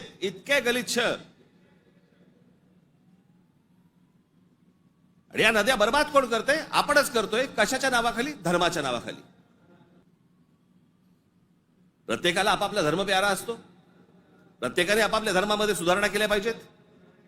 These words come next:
मी ज्या वेळेला हे गंगेवरचं, ज्या वेळेला मी पाहत होतो सगळ्या गोष्टी,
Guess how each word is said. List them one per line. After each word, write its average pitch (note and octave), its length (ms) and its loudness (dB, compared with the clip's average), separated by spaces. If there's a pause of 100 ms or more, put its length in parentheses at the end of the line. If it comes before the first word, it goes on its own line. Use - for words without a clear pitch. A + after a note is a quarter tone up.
(4000)
मी A#2+ 80 -2
ज्या C#3+ 220 2
वेळेला B3 240 4
हे A#3 100 6
गंगेवरचं, A3 520 2
ज्या G3 120 -2
वेळेला G#3+ 120 0
मी G#3+ 100 -2
पाहत G#3 380 0
होतो F#3 340 -4
सगळ्या E3 260 -2
गोष्टी, D#3 600 -4